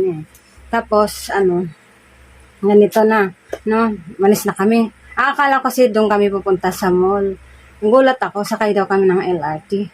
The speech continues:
Yung, ano, yun, sabi nga niya, napunta daw kami ng Baclaran. Akala ko kasi mamasyal kami doon. Yung pala, dinala niya ako sa simbahan, simbahan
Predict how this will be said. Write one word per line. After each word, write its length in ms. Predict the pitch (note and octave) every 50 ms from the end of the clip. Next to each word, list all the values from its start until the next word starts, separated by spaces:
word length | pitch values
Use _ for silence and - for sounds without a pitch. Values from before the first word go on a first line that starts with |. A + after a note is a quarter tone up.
| _ - -
Yung, 160 | F3+ F#3 F#3 - - _ _ -
ano, 320 | F#3 F3+ F#3 G3+ G3+ G3 - _ _ _ - - - - - -
yun, 320 | - G#3+ G3+ G3+ F#3+ F#3
sabi 320 | F#3 A3+ A3 G3+ A3 A3 G#3+
nga 80 | G3+
niya, 160 | G3+ G3+ F#3+ G3
napunta 400 | F#3+ F3+ - A3 G#3 G#3 A3+ G#3+
daw 80 | A3
kami 240 | G#3+ - G#3+ G#3+ G#3
ng 160 | G#3 G3+ G3
Baclaran. 640 | F#3 F#3+ - F#3+ F#3 F3+ E3+ E3 E3 F3+ F#3 G3 G3 F3+ F3+
Akala 320 | - G#3+ G#3 G#3 G3+ G3+
ko 80 | A3 A3
kasi 240 | - - G#3 G3
mamasyal 480 | G3+ F#3+ F3+ F#3 F3+ E3+ - G3+ F#3 F3+
kami 320 | E3 E3+ E3 E3 E3 E3
doon. 160 | E3 F#3 F#3 F#3 - - - - - -
Yung 160 | B3 B3+ A3+
pala, 160 | C4 A#3+ A#3
dinala 400 | A3+ G3+ A#3 A#3 A#3 A3+ A#3 A#3
niya 160 | A#3 A3+ A3 A3
ako 160 | G#3+ - B3+
sa 40 | -
simbahan, 640 | - A#3+ A3 G3 F#3+ F#3+ F3+ F3+ E3+ F#3 G3 G#3 G#3+
simbahan 400 | G3+ - A3 G3+ F#3 G3 F#3+ G3